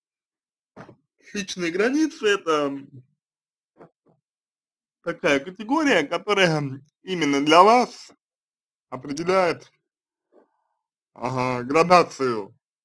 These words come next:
вреда и пользы, а, ваши собственные идеалы, ваша само-, самостоятельность как человека. В любом случае, да?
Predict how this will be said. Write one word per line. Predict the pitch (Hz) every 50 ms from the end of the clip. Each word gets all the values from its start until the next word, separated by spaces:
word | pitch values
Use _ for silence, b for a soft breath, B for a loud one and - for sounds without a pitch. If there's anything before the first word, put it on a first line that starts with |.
| _ _ _ _ _
вреда | - 113 123 135 139 139 139 120 113
и | 123
пользы, | 127 127 - 208 233 226 202 180 180 170 165 160 135 - _ _ _ _ _ _ _ _ _ _ _ _ _ _ _ _ _ _ _ _ _ _ _ _ _ _ _ _ _ _ _ _ _ _ _ _ _ _ _ _ _ _ _ _ _ _ _ _ _ _ _ _ _ _ _ _ _ -
а, | 120 123 123 127 131 131 127 127 123 123 120 120 120 - -
ваши | - 135 147 156 139 143 - - 127 127 135 135 131 127 127 - -
собственные | 165 156 131 123 - 131 120 117 113 113
идеалы, | 110 139 160 185 202 208 202 190 151
ваша | 139 151 147 143 - - _ _
само-, | _ 147 143 143 - - -
самостоятельность | 135 135 135 135 127 - - 151 160 175 170 170 - 139 123 117 113 - _
как | 143 143 143 143 _ _
человека. | _ - 135 131 131 127 120 110 - _ _ _ 117 _ _ _ _ _ _ _ _ _ _ _ _ _ _ _ _ _ _ _ _ _ _ _ _ _ _ _
В | _ -
любом | 123 139 156 160 151 131
случае, | - - 156 135 117 113 - - - - -
да? | - 143 165 196 254 277